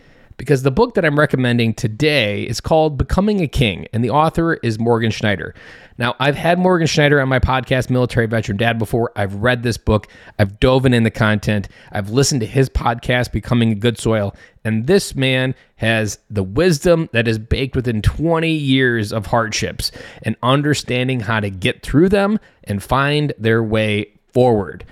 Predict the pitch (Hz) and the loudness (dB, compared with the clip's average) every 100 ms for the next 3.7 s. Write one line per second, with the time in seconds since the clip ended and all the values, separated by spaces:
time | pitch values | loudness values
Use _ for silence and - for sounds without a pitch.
0 | _ _ _ - 147 202 254 190 156 156 | _ _ _ -4 0 2 2 0 0 0
1 | 156 139 123 123 120 139 151 - 139 127 | -2 -4 -2 -2 0 2 2 2 0 0
2 | 113 113 101 - - 117 120 113 - - | -2 -2 -2 -6 0 0 0 -4 -10 -16
3 | _ - - 117 120 120 120 | _ -8 -6 -2 -2 -2 -4